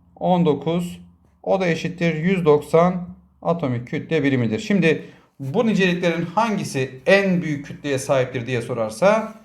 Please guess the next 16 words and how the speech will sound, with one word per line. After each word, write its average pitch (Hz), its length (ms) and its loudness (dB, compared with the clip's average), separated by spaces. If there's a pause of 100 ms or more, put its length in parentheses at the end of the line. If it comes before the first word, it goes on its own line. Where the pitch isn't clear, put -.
(220)
en 170 140 -2
çok 123 240 -6
kütleye - 260 -10
sahip 110 320 0
olan 110 240 0
budur, 175 220 -6
sonra 123 380 -2
budur, 107 200 -8
sonra 147 340 -2
budur. 104 240 -12 (260)
Bazen 156 380 4
bizden 143 340 -2
böyle 131 440 -2 (240)
kıyaslamalar 127 800 4
da 175 320 0 (200)
istenebilir. 147 760 -4